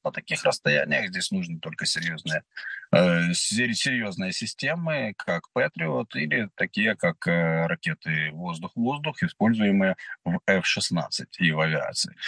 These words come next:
И, э, ну, и, конечно же, системы, э,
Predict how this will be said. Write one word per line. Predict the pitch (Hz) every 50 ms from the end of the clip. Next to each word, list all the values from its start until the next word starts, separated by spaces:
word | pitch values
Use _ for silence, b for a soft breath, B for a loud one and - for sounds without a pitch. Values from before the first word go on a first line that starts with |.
| B B B B _
И, | - 143 170 196
э, | 196 - 131 117 113 110 101 98 98 -
ну, | 107 123 131 107 87
и, | 85 92 85 80 78
конечно | - 87 90 92 82 - 85 78
же, | 78 82 80
системы, | - - 87 85 - - 87 82 82 78 73 71 73 73
э, | 92 95 90 85 82 82 80 78 78 80 76 - 78